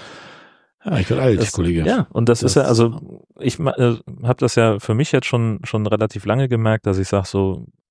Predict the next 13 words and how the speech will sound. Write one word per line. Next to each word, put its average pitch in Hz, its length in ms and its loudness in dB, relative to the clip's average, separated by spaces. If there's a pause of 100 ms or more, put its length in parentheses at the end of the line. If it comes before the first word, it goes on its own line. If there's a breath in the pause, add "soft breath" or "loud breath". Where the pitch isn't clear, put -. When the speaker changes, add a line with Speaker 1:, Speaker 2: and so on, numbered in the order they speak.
(140)
Speaker 2:
fünf, 123 380 -2
maximal 98 420 -2
sechs 104 160 -2
Stunden 120 220 2
Speaker 1:
Ja, 120 40 4
Speaker 2:
ist 113 100 0
eigentlich 95 160 -2
so - 60 -2
Speaker 1:
ja. 123 60 4
Speaker 2:
meine 92 180 2
Wohlfühldistanz. 76 840 -4
So, 85 100 -8
da, 98 360 0